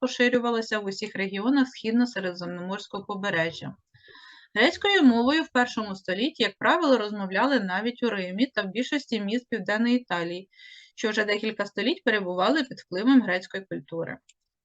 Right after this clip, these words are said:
Про швидке поширення первісної церкви розповідає книга апостольських діянь, що її написав Лука, який був пліч-опліч з Павлом у деякі періоди його місійних подорожей. Однак Лука в своїй книзі навіть не згадує про ті писання, що тепер становлять Новий Завіт,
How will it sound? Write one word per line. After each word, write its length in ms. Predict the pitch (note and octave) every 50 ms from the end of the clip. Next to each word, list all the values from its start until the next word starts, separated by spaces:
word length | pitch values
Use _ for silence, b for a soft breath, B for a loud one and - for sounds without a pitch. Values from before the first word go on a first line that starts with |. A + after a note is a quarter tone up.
| _ _ _ -
Про 80 | D#4 F#4
швидке 340 | F#4 G4+ F#4+ F#4+ - F#4+
поширення 680 | F#4+ F#4+ F4 D4+ - - C4 B3+ D#4 E4+ E4 D4 C4 A#3
первісної 600 | A3+ - A3+ C4+ A#3+ A3+ A3+ - - G#3 F#3 F3
церкви 420 | - - F#3 G#3+ C4 - - B3
розповідає 580 | G#3 F#3 F3+ - - F#3 F3+ F#3 F3+ G#3 B3 C4+
книга 380 | B3+ - G#3+ A3 A#3 A3+ A3 G3+
апостольських 640 | G3 - G#3+ A3 - A3 A3 G#3+ - - A3+ A3+
діянь, 400 | G#3+ A#3+ B3+ B3 G#3+ F#3+ F3 F3+
що 180 | F#3+ - - G3
її 140 | G3 G3+ G3+
написав 500 | G#3 G3 G3 G3 G3 - - G3 G3 G#3+
Лука, 360 | B3 B3 B3+ - D#3 - - _ _ _ _ _ _ _ -
який 240 | G3+ G3+ - A3+
був 200 | A3 G3+ G#3 G3+ -
пліч-опліч 520 | A#3+ C#4+ E4 - - A#3 A#3+ B3 F4 F4 F4
з 140 | - -
Павлом 520 | - - G3+ G3 F#3+ F#3+ G3 B3 D4+ E4 C4+
у 40 | G#3+
деякі 360 | F#3+ G#3 G#3 G3+ G3 F#3+ F3
періоди 540 | - - F3 F3 G3 A#3+ C#4 C#4 G#3+ G#3+ G3+
його 280 | G3 F3+ F3+ G#3 B3
місійних 500 | C4+ B3+ G#3 G3+ - G#3 G3+ G3+ G#3 G#3 - _
подорожей. 720 | - G3 F#3+ F3 E3+ F3 F3 F3 F3 F3 - E3+ - F#3+ - _ _ _ _ _ b b b b b b b
Однак 320 | - G3 A#3 D4 G#4 A4+ G4
Лука 320 | E4+ C#4+ - - C#4+ F#4
в 60 | G4
своїй 420 | - - - C4 B3 A#3 A3+ A#3 A3+
книзі 380 | - - A3 A3+ D#4+ E4+ E4
навіть 340 | B3+ A3+ A3+ B3 C#4 C4+ B3+
не 120 | B3 A#3 A3
згадує 480 | A3 A#3 B3+ C4 B3+ A#3+ A#3 A3 G#3+
про 220 | G#3+ - G#3+ G#3+ G#3
ті 160 | - - A3+
писання, 640 | A3 - F3+ F#3+ - - E3 D#3 F3 A3+ C#4+ F4 F4
що 160 | - - A3
тепер 300 | - G3+ G3 - D#4 E4
становлять 580 | - - G#3+ G3+ G3+ A3 C4 C#4+ C4+ A3+ A3+ -
Новий 240 | A3+ A#3+ B3+ C4+ C4
Завіт, 420 | B3 C4 C#4+ B3+ G3+ F#3 E3 D3